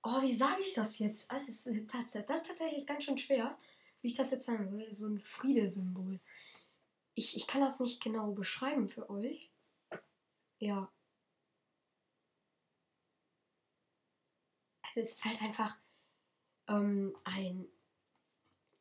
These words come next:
Kreis und dann ist halt,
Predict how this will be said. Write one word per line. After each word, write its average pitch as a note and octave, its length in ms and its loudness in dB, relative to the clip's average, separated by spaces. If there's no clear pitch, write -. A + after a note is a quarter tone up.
Kreis C#4+ 520 4
und C3 160 -6
dann - 180 -6
ist - 220 -8
halt, - 500 -8